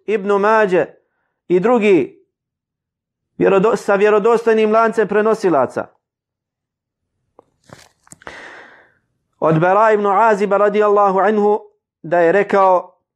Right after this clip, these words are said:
"Harajna ma'a Rasulillahi sallallahu alaihi wa sallam fi janazati rajulin min al-ansar." Kaže, izašli smo sa Allahovim poslanikom sallallahu alaihi wa sallam da ispratimo dženazu jednog čovjeka od Ensarija. Kaže, pa kada smo stigli kod kabura,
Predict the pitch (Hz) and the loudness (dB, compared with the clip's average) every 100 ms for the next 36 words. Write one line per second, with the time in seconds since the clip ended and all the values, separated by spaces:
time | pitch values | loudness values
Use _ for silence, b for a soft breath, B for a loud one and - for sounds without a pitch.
0 | _ _ _ _ - 175 202 185 180 190 | _ _ _ _ -4 0 0 0 0 2
1 | 190 180 180 196 185 180 180 175 170 185 | 2 0 0 0 0 0 -2 -2 -2 0
2 | 180 180 180 170 175 175 175 170 165 185 | 0 2 2 2 0 2 0 0 0 0
3 | 180 170 165 175 175 165 165 170 160 156 | 0 0 -2 -2 -2 0 0 0 0 0
4 | 156 156 160 151 147 143 135 123 120 120 | 0 0 0 0 -2 -2 -2 -2 -2 -2
5 | 104 B B B - 160 160 165 202 196 | -4 B B B -6 -2 0 -2 -2 -2
6 | 185 175 170 170 165 b b b _ - | -2 -4 -4 -4 -4 b b b _ -2
7 | 170 180 180 175 165 160 170 185 180 165 | 0 2 2 0 -4 -4 -2 -2 -4 -4
8 | 180 180 170 185 170 175 175 185 180 170 | -2 0 0 0 0 0 0 0 -2 -2
9 | 180 208 220 220 b b - 165 208 - | -2 -2 0 -4 b b -6 -2 -2 -2
10 | 196 190 185 180 170 175 185 185 175 180 | -2 -2 -2 -2 -2 0 0 0 2 0
11 | 170 156 175 165 147 147 139 135 131 143 | 0 -2 0 0 0 0 0 -2 0 0
12 | 143 127 110 - _ _ _ _ _ _ | 2 0 -2 -8 _ _ _ _ _ _
13 | _ b b b b b - 175 196 196 | _ b b b b b -4 0 2 2
14 | 190 190 214 226 214 196 196 175 - 233 | 2 -2 0 2 2 0 -4 -4 -2 -2
15 | 220 214 196 - 185 180 - 226 214 226 | 2 2 0 -2 -4 -4 -2 0 2 2
16 | 233 | 2